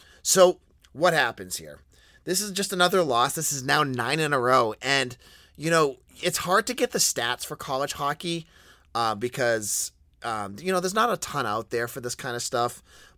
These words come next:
But Tom Caron on, uh, nessun put it out there that this is the lo-, I think this is now nine games in a row that Derry York has lost.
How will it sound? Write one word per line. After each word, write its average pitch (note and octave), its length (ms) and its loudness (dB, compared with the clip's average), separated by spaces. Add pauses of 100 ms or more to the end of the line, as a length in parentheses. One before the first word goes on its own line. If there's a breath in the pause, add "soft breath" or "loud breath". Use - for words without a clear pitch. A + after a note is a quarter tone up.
But D3 260 4 (140)
Tom F3+ 280 0
Caron D3 500 -2
on, A2+ 380 -4
uh, G#2 240 -4
nessun A#2+ 420 -2
put G2+ 220 -8
it F#2+ 80 -8
out F#2 240 -10
there F#2 240 -8 (320 loud breath)
that B2 140 -12
this G3 160 2
is A3+ 100 -8
the G#3 140 0
lo-, C3 320 0 (140)
I B2+ 120 -6
think F#3 160 -6
this F3+ 160 -6
is D#3+ 80 -10
now C3+ 160 -2
nine B2 560 -4
games D#3+ 400 -4
in D#3 80 -6
a D3 60 -4
row C#3+ 360 2 (300 loud breath)
that A#2 180 -4
Derry C3+ 320 0
York C3+ 280 -2
has C#3+ 140 -8
lost. C3+ 520 0